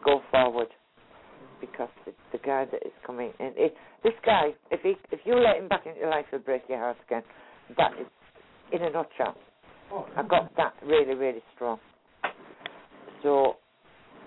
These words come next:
chase him and go forward with the new gentleman, because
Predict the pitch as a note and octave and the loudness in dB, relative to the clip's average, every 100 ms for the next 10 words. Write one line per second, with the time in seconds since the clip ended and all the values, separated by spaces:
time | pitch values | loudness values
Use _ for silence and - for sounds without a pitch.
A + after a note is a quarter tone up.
0 | - - - - E3+ D3+ D3+ - - - | -20 -20 -20 0 0 2 -4 -4 -16 -20
1 | _ - - - - - - B2+ - C3 | _ -20 -20 -20 -20 -20 -14 -12 -2 -2
2 | A#2 C3 A#2+ A2+ A2+ - A#2 - A#2 A2+ | 0 2 2 2 -6 -10 -16 -12 -10 -8
3 | A#2+ A#2 A2 - G#2+ A2+ - - - | -8 -8 -10 -12 -18 -18 -16 -10 -6